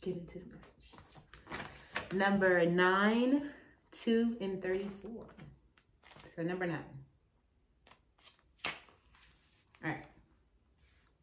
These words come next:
It says, "You can let go and allow your clear, focused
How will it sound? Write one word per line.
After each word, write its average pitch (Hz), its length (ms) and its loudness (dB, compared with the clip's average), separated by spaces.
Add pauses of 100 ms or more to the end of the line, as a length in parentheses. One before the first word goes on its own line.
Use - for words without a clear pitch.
It 185 120 0
says, 156 280 2
"You 240 240 4
can 311 220 6
let 233 240 8
go 156 400 4
and 160 120 4
allow 156 520 6
your 156 320 0
clear, 202 580 -2 (340)
focused 214 500 2